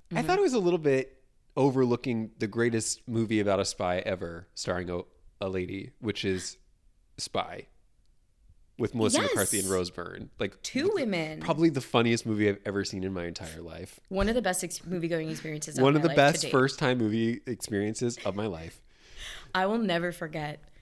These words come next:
Speaker 2: in the plane, "You look like a slutty dolphin trainer."
Speaker 1: <laughs> Yeah.
Speaker 2: Lost it. Guys, if you haven't seen
Speaker 1: Seen
Speaker 2: Spy,
Speaker 1: Spy. It's
Speaker 2: You
Speaker 1: the
Speaker 2: really
Speaker 1: funniest
Speaker 2: need to
Speaker 1: movie
Speaker 2: drop.
Speaker 1: ever. It's truly the funniest movie I've ever seen.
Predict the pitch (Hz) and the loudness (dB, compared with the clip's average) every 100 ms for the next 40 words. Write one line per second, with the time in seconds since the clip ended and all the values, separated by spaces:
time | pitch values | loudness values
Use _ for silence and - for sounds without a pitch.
0 | _ 165 165 160 - 151 147 147 147 151 | _ -4 -2 -2 -4 -6 -6 -8 -10 -6
1 | 180 170 165 165 165 - - 151 151 151 | -2 -2 -2 -4 -4 -6 -4 -4 -2 -4
2 | 143 135 147 143 - 139 - - - - | -6 -6 -8 -8 -4 -2 0 0 0 -2
3 | - 349 - 156 180 120 175 156 156 170 | 0 0 0 -4 0 0 0 -4 -4 -6
4 | 190 - - - 156 - - - - 208 | -6 -4 -6 -6 -8 -8 -8 -8 -4 2
5 | 190 190 175 - - 196 214 196 180 226 | 2 2 -4 -16 -12 -2 0 2 2 2
6 | 269 240 226 165 160 151 - 175 175 - | -2 0 0 2 2 4 4 2 -2 -6
7 | - - 190 196 185 131 117 107 92 - | -14 -4 0 2 6 6 4 2 0 -2
8 | - 139 135 - - 151 143 135 123 101 | -2 2 2 2 -4 4 6 6 4 0
9 | 92 87 90 87 85 90 80 - - - | 0 -2 -6 -6 -6 -8 -8 -10 -10 -12